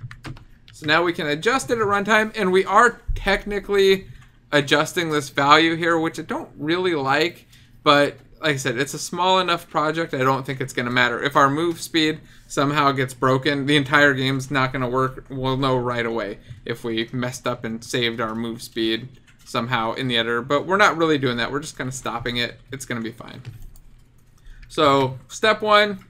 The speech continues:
just stop the thing whenever we hit fire one. Pretty simple. Let's give that a try. So hit play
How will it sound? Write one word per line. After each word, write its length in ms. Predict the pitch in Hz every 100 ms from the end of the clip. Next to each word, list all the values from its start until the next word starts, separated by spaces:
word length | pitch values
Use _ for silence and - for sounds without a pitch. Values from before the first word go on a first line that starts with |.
| -
just 260 | 127 - - -
stop 380 | - 185 190 190
the 140 | 185
thing 420 | 190 185 180 180 160
whenever 460 | 156 151 147 151 143
we 400 | 147 139 139 131 -
hit 180 | 131 127
fire 300 | 123 123 120
one. 300 | 120 - 131 - _ - -
Pretty 160 | 151 135
simple. 480 | 151 139 185 190 - _ _
Let's 120 | -
give 180 | 165 143
that 160 | 135
a 60 | 127
try. 400 | 139 139 165 208 - - - - - - -
So 80 | 113
hit 180 | 135 -
play 440 | 170 185 208